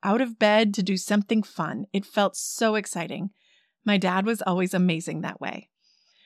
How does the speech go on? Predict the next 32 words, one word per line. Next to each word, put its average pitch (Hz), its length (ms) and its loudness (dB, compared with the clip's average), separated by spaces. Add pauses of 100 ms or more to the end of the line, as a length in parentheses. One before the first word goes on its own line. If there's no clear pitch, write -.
(120)
So - 160 -8
I 330 80 2
just 381 200 -2
want 508 200 0
to - 80 -14
pause - 540 -2
and 208 140 2
acknowledge 185 480 2
that. - 320 -6
Can 233 140 2
you 269 140 4
imagine 277 560 4
if 190 200 0
your 202 100 0
kids 196 760 -2 (300)
thirty, 208 320 4
forty, 196 380 2
fifty 202 300 -2
years 254 340 -2
from 190 200 2
now 165 360 0
are 196 100 2
saying 185 320 4
those 180 180 2
exact 175 380 -2
same 170 180 -4
things? - 400 -10 (400)
It 233 140 2
didn't 247 240 0
cost 214 420 -2
any 185 240 4
money. 170 520 2